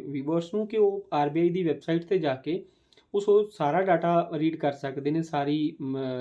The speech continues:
ਜੋ ਲਾਅ ਹੈ ਆਰ ਬੀ ਆਈ ਦਾ ਵੀ, ਅਗਰ ਕਿਸੇ ਦੇ, ਮ,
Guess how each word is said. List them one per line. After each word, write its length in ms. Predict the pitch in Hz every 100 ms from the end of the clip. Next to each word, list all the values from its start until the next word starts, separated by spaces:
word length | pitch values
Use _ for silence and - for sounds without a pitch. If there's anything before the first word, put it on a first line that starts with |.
| 123
ਜੋ 140 | 143
ਲਾਅ 440 | 139 131 143 175
ਹੈ 240 | 160 139 147
ਆਰ 160 | 139 139
ਬੀ 120 | 143
ਆਈ 120 | 139
ਦਾ 140 | 143
ਵੀ, 260 | 143 156 156 - _ _ 135
ਅਗਰ 120 | 165
ਕਿਸੇ 360 | 170 170 170 151
ਦੇ, 300 | 156 156 -
ਮ, 240 | 147 143